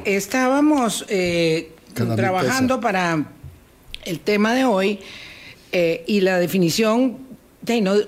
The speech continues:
Speaker 1: no parece que necesite mucha explicación, pero sí vamos a ofrecer la posibilidad de que don Luis Felipe y don Juan Rafael nos la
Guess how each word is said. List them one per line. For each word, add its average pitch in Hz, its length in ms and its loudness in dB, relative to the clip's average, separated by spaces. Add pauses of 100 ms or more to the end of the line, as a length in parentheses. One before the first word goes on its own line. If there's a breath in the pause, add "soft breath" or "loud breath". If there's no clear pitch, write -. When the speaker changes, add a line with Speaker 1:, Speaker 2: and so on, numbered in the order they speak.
(360)
Speaker 1:
no 208 340 2
parece 226 420 2
que 220 220 -2
necesite 185 880 -2
mucha 247 580 4
explicación, 214 880 -2
pero 254 180 2
sí 285 120 0
vamos 214 280 2
a 196 80 2
ofrecer 180 560 0 (580 loud breath)
la 196 200 0
posibilidad 180 560 0
de 202 120 0
que 226 100 -2
don 180 220 0
Luis 170 200 0
Felipe 180 600 0
y 220 80 0
don 196 160 2
Juan 196 140 0
Rafael 185 560 -2
nos 170 320 2
la 151 560 0